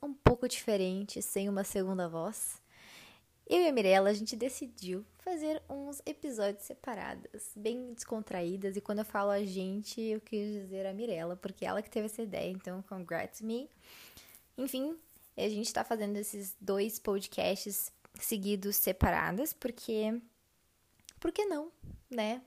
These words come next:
Eu acho que assim, não tem uma outra explicação a não ser o porquê não. <laughs> Ai, gente, olha, eu já vou começar desabafando, viu? Eu gravei já esse podcast,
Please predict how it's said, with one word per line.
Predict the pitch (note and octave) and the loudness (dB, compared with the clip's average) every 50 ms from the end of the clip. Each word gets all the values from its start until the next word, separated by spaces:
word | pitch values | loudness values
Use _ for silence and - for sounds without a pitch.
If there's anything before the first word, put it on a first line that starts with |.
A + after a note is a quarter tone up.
| - - | -12 -10
Eu | A3 | -10
acho | A3 A3 - | -10 -8 -8
que | - | -8
assim, | A3+ - - A3 G3+ | -8 -6 -6 -4 -4
não | G3 G3 F#3+ G3 G3+ G#3 | -4 -4 -6 -6 -6 -6
tem | G#3 G#3+ G#3+ | -6 -4 -4
uma | G#3+ G#3 G#3+ G#3+ G#3 | -2 -2 -2 0 0
outra | G3 G3 G#3 A#3 | 0 0 -2 -2
explicação | A#3 A#3 - B3 B3 - C#4 D4 - - A3+ A3+ A#3 | -4 -4 -4 -6 -6 -4 -6 -6 -4 -4 -2 0 0
a | A3+ | 0
não | A3+ A3+ | -2 -4
ser | - - G#3+ A3 | -4 -4 -4 -4
o | A3+ | -6
porquê | A3+ - A#3 A#3 - B3+ C4 | -4 -4 -6 -4 -2 -2 0
não. | A#3+ F#3 G3 B3 - _ | 0 0 -2 -2 -6 _
<laughs> | - - - - - - - _ - - - - - - - - - - - - - - - - _ _ _ _ - - | -10 -8 -8 -8 -8 -12 -14 _ -20 -20 -20 -20 -20 -20 -20 -20 -20 -20 -20 -20 -20 -20 -20 -20 _ _ _ _ 0 4
Ai, | F#4 F#4 F4 | 6 6 8
gente, | C#4+ C4+ B3 A3+ A#3+ - C#4 | 6 6 4 2 2 4 4
olha, | B3+ A#3 G#3 G3 F#3+ G3 G#3 G#3+ G#3+ | 6 6 6 8 8 6 6 4 2
eu | A3 A#3 | 2 4
já | A#3 B3+ | 4 4
vou | A#3+ B3+ C#4+ | 4 4 2
começar | - - D#4 C#4+ C#4 C#4 - - B3 A#3+ | 2 4 4 4 4 2 2 2 2 2
desabafando, | A3 A3 A#3 A3 A3+ A#3 B3 A#3+ - - G3+ F#3+ F#3 F3+ E3+ E3 | 2 0 0 2 4 2 2 2 0 2 2 2 2 2 -2 -4
viu? | E3+ F3 F#3 F3+ F3+ F#3+ G#3 G#3 G#3 - - - - - - - - - - - - | -6 -4 -2 0 0 2 0 0 -2 -6 -14 -20 -20 -20 -20 -20 -20 -20 -20 -6 2
Eu | - A#3 A#3+ B3+ C#4 C#4+ C#4+ C#4+ - _ _ _ _ _ _ - | 4 6 8 8 6 4 2 -2 -8 _ _ _ _ _ _ -4
gravei | A3+ A#3 A#3+ B3 A#3+ A3+ A3 G#3 G3 F3 F#3 A#3+ C#4 C#4+ B3 G#3+ | 0 2 2 2 0 -2 -4 -4 -2 -2 -2 -4 -4 -4 -4 -2
já | F#3 F#3+ F3 E3+ F#3 | -2 -2 -2 -2 -2
esse | G#3+ G#3+ - A3+ | -2 -4 -6 -8
podcast, | - - F#3 F#3 F#3 - - - E3+ F3 F3+ - - - - A#3 | -6 -6 -6 -6 -6 -8 -8 -6 -6 -6 -6 -8 -10 -12 -12 -14